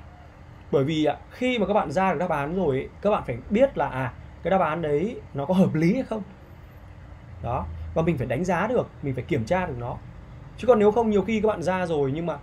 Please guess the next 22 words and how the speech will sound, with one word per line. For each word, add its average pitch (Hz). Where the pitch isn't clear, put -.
ví 196
dụ 254
chẳng 131
hạn 160
nhé, 202
nếu 202
các 262
bạn 180
tính 175
toán 170
ra 208
khối 185
lượng 508
mà 147
các 196
bạn 175
lại 139
ra 165
là 143
âm 220
năm 214
km, 202